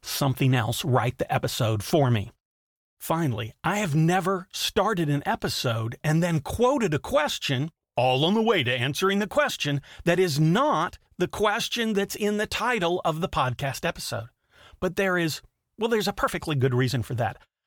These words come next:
I've asked an online A I, Chat G P T to be specific, to argue in favor of the existence of God.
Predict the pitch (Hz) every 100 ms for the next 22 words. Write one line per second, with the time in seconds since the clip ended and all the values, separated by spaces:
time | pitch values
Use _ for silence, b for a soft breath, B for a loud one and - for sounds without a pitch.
0 | _ _ _ _ _ _ 143 214 196 -
1 | 120 113 147 - - - _ 113 104 135
2 | 143 147 120 104 101 113 - _ 123 120
3 | 107 101 101 127 - _ - 190 123 -
4 | 135 104 131 113 117 131 107 - - 120
5 | - - - 151 - - - - 202 254
6 | 147 120 110 - 151 139 131 - 196 220
7 | 214 226 - 147 120 139 120 110 139 151
8 | 175 160 - 127 123 107 107 -